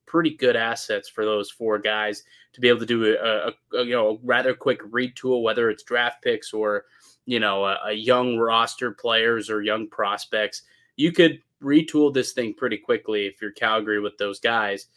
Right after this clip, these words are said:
which does lead us into the obvious c-, conversation here on Locked On Leafs is, can the Maple Leafs take advantage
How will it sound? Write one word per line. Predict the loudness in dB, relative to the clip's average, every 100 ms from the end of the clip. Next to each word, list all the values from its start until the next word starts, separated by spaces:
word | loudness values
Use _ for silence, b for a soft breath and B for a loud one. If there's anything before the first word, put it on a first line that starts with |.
| b b b b
which | 8 8 8 8
does | 8 8
lead | 4 0 2 4
us | 4 2 -4 -6
into | -6 -6 -6 -6 -6 -6
the | -4 -4 -6 -10 _ _ _ _ _ _ -4
obvious | 0 0 2 0 0
c-, | -8 -18 _ _ _ 2
conversation | 6 6 2 0 0 0 -4 -8
here | -4 -4 -4
on | -4 -6 -4
Locked | -2 -2 -2
On | -4 -4 -4
Leafs | -4 -4 -8 -14 b b -12
is, | -10 -10 -12 -18 _ _
can | -10 -6 -2
the | -2 0
Maple | 2 0 0
Leafs | -4 -4 -8 -14
take | -6 -6 -4
advantage | -8 -4 -4 -4 -8